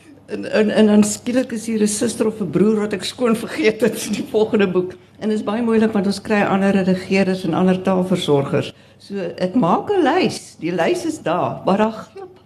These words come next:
partykeer net hierdie goedjies deur. So as ons nou dan 'n omnibus maak, dan kan ons hom nou mooi,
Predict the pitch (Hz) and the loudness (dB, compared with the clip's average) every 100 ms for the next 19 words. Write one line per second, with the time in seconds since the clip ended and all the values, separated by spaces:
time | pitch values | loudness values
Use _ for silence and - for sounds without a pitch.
0 | - - - 220 220 202 202 190 165 170 | -12 -10 -6 -6 -6 -8 -8 -14 -14 -16
1 | 165 180 160 - 131 131 - - - - | -16 -16 -16 -16 -12 -12 -14 -20 -20 -20
2 | - - - - 302 302 226 214 196 180 | -20 -16 -10 -8 -6 -2 2 4 4 2
3 | 147 185 233 208 165 170 151 170 160 165 | 2 2 2 2 0 0 -2 0 -4 -4
4 | 175 170 165 165 190 185 | -4 -2 0 2 0 -2